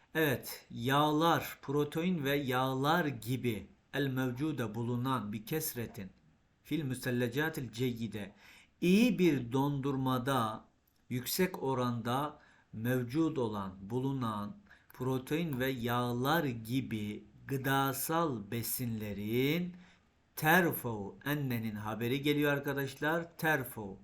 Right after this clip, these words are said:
ennenin ismi ennel mugazziyat. Mugazziyat, bes-, besin, besinler, gıdalar, gıdasal besinler. İçindeki o gıdasal besinler ne yapıyormuş? Yükseltiyor. Ney? Min mustevel mizac.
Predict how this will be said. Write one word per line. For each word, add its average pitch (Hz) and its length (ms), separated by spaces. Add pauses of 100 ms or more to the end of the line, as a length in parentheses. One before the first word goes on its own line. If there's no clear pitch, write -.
(160)
ennenin 123 440
ismi 156 260
ennel 120 440
mugazziyat. 110 840
Mugazziyat, 123 840 (1300)
bes-, 180 380
besin, 156 600
besinler, 147 800 (160)
gıdalar, 123 720
gıdasal 127 600
besinler. 110 640 (840)
İçindeki 123 520
o 120 120
gıdasal 120 580
besinler 107 680 (500)
ne 135 80
yapıyormuş? 165 580
Yükseltiyor. 123 840
Ney? 156 420
Min 151 320
mustevel 175 640
mizac. 123 640